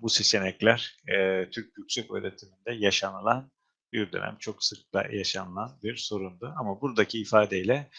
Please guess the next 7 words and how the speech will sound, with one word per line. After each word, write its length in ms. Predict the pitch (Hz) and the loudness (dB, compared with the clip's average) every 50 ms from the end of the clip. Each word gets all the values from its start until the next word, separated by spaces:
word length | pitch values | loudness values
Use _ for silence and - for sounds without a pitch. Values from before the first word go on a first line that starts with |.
| - - - | -20 -16 -6
şuradaki 640 | - - - 175 151 120 104 98 - - 101 92 - | -2 0 8 10 10 10 10 8 2 0 -8 -10 -4
kriterler 880 | - 143 143 127 - 117 101 92 87 92 110 135 156 151 139 - - _ _ _ _ _ _ | 0 2 2 2 4 4 2 2 2 4 8 8 8 6 4 -6 -10 _ _ _ _ _ _
yüksek 460 | - 135 135 - - - 113 101 - - | -6 -6 -4 0 0 2 2 2 0 4
olduğu 400 | 117 113 110 101 98 95 92 92 | 4 4 4 4 0 -6 -6 -2
için 280 | - - - 143 143 | -2 -2 -2 -2 -2
sistem 640 | 135 - - 131 123 - - - 123 127 143 151 - _ _ _ _ _ _ _ - | 2 4 4 6 6 4 4 6 4 4 4 2 -10 _ _ _ _ _ _ _ -4
tıkanmış, 920 | - 131 - - 101 92 87 - 110 139 147 - - - - - - _ | -4 -4 -2 -2 -4 -4 -4 -8 -14 -6 -2 0 0 0 0 -2 -8 _